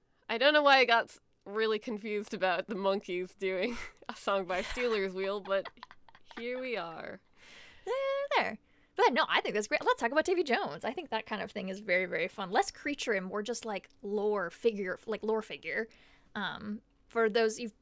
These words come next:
Speaker 2: people have probably heard
Speaker 1: He's
Speaker 2: the
Speaker 1: a
Speaker 2: name
Speaker 1: fun
Speaker 2: Davy
Speaker 1: kinda
Speaker 2: Jones, Davy
Speaker 1: devil.
Speaker 2: Jones' Locker.
Speaker 1: Devilish.
Speaker 2: Yeah, he, he's, he's almost always, like, uh, evil aligned, very menacing, a powerful either seafarer or, like, ethereal, uh,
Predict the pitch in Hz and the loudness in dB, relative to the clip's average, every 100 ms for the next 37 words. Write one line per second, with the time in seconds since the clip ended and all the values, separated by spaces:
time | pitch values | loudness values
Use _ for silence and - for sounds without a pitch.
0 | - - - 285 254 220 - 240 294 339 | -10 -8 -6 -4 -4 -6 -4 -4 -2 -4
1 | 320 330 330 277 _ 269 294 302 311 381 | -4 -6 -8 -12 _ -12 -10 -6 -2 -2
2 | - - - 277 - 311 233 - 254 262 | -2 -2 -4 0 0 2 0 0 -8 -8
3 | 247 254 - 285 294 294 269 202 151 330 | -8 -8 -8 -8 -6 -8 -6 -4 -2 2
4 | 359 - 214 294 294 - _ _ - 311 | 4 4 0 -6 -6 -8 _ _ -20 -18
5 | - - - 381 392 392 - 294 302 277 | -18 -18 -10 -6 -4 -4 -2 -2 -2 -6
6 | 262 220 208 - - - - _ - 269 | -4 -4 -4 -16 -18 -18 -20 _ -8 -6
7 | 262 262 233 220 220 220 202 214 202 208 | -2 -2 0 -2 -2 -4 -4 -4 -2 -2
8 | 214 214 220 202 - 208 214 214 220 202 | -2 -4 -4 -4 -6 -4 -2 -2 -6 -4
9 | 202 196 185 - - 269 - 233 214 202 | -4 -4 -6 -6 -8 -8 -4 -2 -2 -2
10 | 196 196 190 196 196 - 240 214 214 202 | -4 -6 -8 -10 -12 -12 -6 -4 -2 -2
11 | 196 190 190 - - - _ - 190 | -2 -6 -8 -14 -20 -20 _ -8 -6